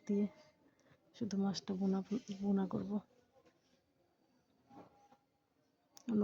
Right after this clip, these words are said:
কোনো সবজি অ্যাড করব না। এদিকে মশলাটা কষিয়ে মাছটা দিয়ে দিচ্ছি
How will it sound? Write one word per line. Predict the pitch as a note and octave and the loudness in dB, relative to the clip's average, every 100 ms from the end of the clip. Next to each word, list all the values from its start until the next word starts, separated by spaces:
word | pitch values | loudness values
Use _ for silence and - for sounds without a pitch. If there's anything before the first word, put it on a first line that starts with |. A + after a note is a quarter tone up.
| G3+ | 2
কোনো | G3 G3 | -2 0
সবজি | G#3 F3+ G3 | -2 0 -2
অ্যাড | F#3 - | -2 -4
করব | G#3 G3 A3 | -4 -2 -4
না। | G#3 _ _ _ - - _ _ _ _ _ _ _ _ _ _ - - _ - - - _ _ _ - - - - - B3+ - - - | -4 _ _ _ -20 -20 _ _ _ _ _ _ _ _ _ _ -20 -20 _ -20 -20 -20 _ _ _ -20 -18 -18 -14 -10 -8 -10 -16 -10
এদিকে | G#3 G3+ G3+ G3+ | -4 0 4 4
মশলাটা | G3+ - G3+ G3+ - | 2 0 -2 -2 -2
কষিয়ে | G3 - G3+ G#3 - - - - _ _ | -4 -2 -2 -2 -6 -20 -20 -20 _ _
মাছটা | G#3+ G3+ - G3+ F#3+ | 0 0 0 -2 0
দিয়ে | G3 G3 | 2 2
দিচ্ছি | F#3+ - - | 0 -4 -4